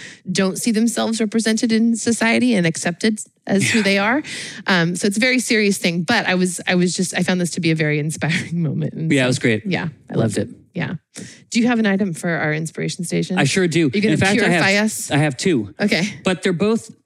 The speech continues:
Speaker 2: they're related.
Speaker 1: Okay.
Speaker 2: So I get this, uh, email. It's called Letters of Note.
Speaker 1: Yeah.
Speaker 2: And it is just this wonderful person who lives in England who has just made it his life's work to research and collect inspiring letters written by historical or literary
Speaker 1: Mm,
Speaker 2: or artistic
Speaker 1: mm-hmm.
Speaker 2: figures.
Speaker 1: Mm-hmm.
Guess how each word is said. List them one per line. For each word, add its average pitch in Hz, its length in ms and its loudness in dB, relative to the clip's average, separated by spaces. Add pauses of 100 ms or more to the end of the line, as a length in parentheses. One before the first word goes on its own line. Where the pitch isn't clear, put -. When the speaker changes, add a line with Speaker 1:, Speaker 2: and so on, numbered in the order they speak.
(140)
Speaker 2:
they're 165 200 0
related. 143 560 2 (120)
Speaker 1:
Okay. 180 280 2
Speaker 2:
So 175 200 0
I 175 140 0
get 233 240 0
this, - 240 -2
uh, 147 340 2
email. 127 380 2
It's 107 80 -4
called 120 220 -2
Letters 113 460 2
of 101 120 -4
Note. 101 460 -4
Speaker 1:
Yeah. 208 260 2 (160)
Speaker 2:
And 147 340 2
it 170 320 0
is 165 160 2
just 156 280 -2
this 156 180 0
wonderful 160 440 0
person 156 520 2
who 139 60 4
lives 139 240 2
in 147 80 4
England 135 420 4
who 143 200 2
has 135 100 2
just 160 160 0
made 156 160 2
it 147 60 2
his 143 120 2
life's 127 300 0
work 127 300 0
to 127 400 2
research 135 520 0
and 127 140 2
collect 120 420 -2
inspiring 131 880 0
letters 113 460 0
written 117 260 0
by 113 380 2
historical 117 600 0
or 117 120 2
literary 117 580 2
Speaker 1:
Mm, 113 60 2
Speaker 2:
or 110 60 2
artistic 120 480 2
Speaker 1:
mm-hmm. - 80 -14
Speaker 2:
figures. 123 500 0
Speaker 1:
Mm-hmm. 202 160 2